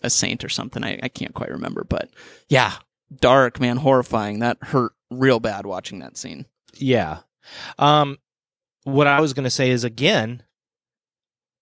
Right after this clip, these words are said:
Speaker 2: uh, kudos to the filmmakers, because a lot of times I've seen in a movie where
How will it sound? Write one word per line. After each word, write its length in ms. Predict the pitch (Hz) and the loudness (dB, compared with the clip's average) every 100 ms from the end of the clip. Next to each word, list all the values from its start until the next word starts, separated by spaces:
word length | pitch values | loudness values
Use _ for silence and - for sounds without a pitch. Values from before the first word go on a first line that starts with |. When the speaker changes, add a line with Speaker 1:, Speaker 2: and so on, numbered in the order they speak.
| - | -2
Speaker 2:
uh, 440 | 123 120 117 117 - _ _ _ _ _ _ _ _ _ _ - | 2 2 2 -2 -6 _ _ _ _ _ _ _ _ _ _ 2
kudos 520 | 175 185 151 127 - | 4 6 4 2 0
to 220 | 147 131 | 2 2
the 60 | 123 | 0
filmmakers, 680 | - 147 143 117 - 113 107 | 2 2 4 0 2 -2 -2
because 640 | 120 - 127 123 117 - - _ _ _ | -4 0 4 4 2 -2 -6 _ _ _
a 60 | 120 | -12
lot 220 | 127 175 | -4 -2
of 80 | 196 | 0
times 540 | 175 175 170 160 - - | 2 4 2 2 -2 2
I've 200 | 143 - | 0 2
seen 420 | - 185 202 196 | 0 0 0 0
in 160 | 160 151 | 0 2
a 40 | |
movie 400 | 147 143 131 131 | 2 4 4 4
where 440 | 123 120 113 113 | 4 2 2 0